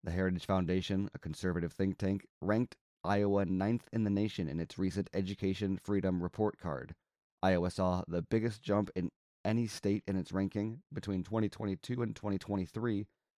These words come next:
owing largely to the Education Savings Account program that lawmakers passed this year, allowing Iowa families to use public school dollars to pay for private school tuition and expenses. The new law caused Iowa to jump thirteen places in the conservative think tank's ranking,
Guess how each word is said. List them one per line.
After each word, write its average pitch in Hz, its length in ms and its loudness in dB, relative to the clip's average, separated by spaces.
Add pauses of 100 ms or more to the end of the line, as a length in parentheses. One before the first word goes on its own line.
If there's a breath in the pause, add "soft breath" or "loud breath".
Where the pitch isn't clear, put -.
(180)
owing 90 220 2
largely 87 420 0
to - 100 -16
the 85 120 0
Education 87 480 -4
Savings 87 400 -2
Account 85 320 -4
program 101 460 0
that 95 120 -4 (460)
lawmakers 92 580 0
passed 78 380 -6
this - 200 -8
year, 85 400 0
allowing 104 400 2
Iowa 104 280 2
families 92 420 -2
to 85 80 -8
use 82 100 -4
public 78 320 -6
school 73 280 -8
dollars 90 380 -2
to - 60 -16
pay 101 240 -2
for 90 120 -8
private 85 360 -6
school 82 260 -10
tuition 87 500 -4
and 78 100 -8
expenses. 78 600 -6 (440)
The 85 100 -4
new 85 160 -2
law 80 260 -2
caused 80 340 -6
Iowa 82 320 -2
to - 80 -10
jump 82 320 -6
thirteen 98 560 -2
places 90 460 -4
in 90 60 -2
the 87 60 -4
conservative 85 540 -4
think 87 240 -4
tank's 82 300 -6
ranking, 98 420 -2